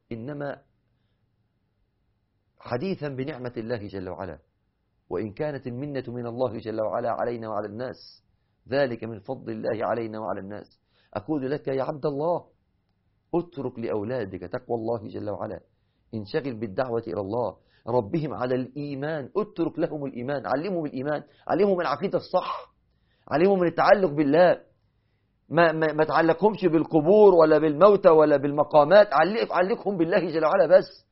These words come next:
علمهم الإيمان الصحيح، علمهم منهج الصحابة الكرام، علق قلوبهم بالله جل وعلا. ستموت مستريحاً والله وأنت مطمئن، يجمعك الله جل وعلا بهم في الجنة. قال الله جل وعلا:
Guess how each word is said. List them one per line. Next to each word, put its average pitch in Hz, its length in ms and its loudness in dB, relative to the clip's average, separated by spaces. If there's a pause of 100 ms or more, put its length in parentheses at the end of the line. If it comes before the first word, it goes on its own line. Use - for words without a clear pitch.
(140)
علمهم 202 320 0
الإيمان 190 460 2
الصحيح، 190 680 0 (540)
علمهم 196 500 2
منهج 196 340 6
الصحابة 190 640 6
الكرام، 175 600 6 (640)
علق 220 400 4
قلوبهم 202 480 4
بالله 196 280 4
جل 175 360 0
وعلا. 180 440 6 (680)
ستموت 147 500 -8
مستريحاً 147 560 -10
والله 147 440 -6
وأنت 143 340 -4
مطمئن، 131 640 -12 (460)
يجمعك 127 560 -4
الله 127 380 -4
جل 120 220 -8
وعلا 120 240 -2
بهم 123 200 -8
في 110 100 -14
الجنة. 120 400 -8 (400)
قال 143 220 -6
الله 120 380 -6
جل 107 240 -8
وعلا: 104 360 -4